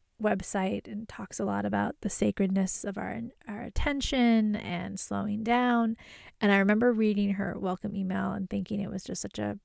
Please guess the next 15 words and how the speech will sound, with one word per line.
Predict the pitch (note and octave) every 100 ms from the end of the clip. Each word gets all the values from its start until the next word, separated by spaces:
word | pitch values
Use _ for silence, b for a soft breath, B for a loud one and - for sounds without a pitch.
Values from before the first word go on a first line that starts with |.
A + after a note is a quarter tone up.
| -
breath | G#3 G3 A3
of | G3+
fresh | G#3+ G3+ G3
air. | F3+ F3+ F#3+ G3 B B B B B -
And | G3+ G3 G3 G3 G#3+ G#3 - _ _ _ _ _ -
she | - - G#3+
kind | G3+ G#3+ G3
of | F#3+ F#3
describes, | G3+ - G#3+ G3+ G3 - -
you | G#3
know, | F#3+ G3 G3+
what | G#3 -
to | A#3+
expect. | G#3+ - G4 B3+ - -
And | A3+ G3+ G3 G3+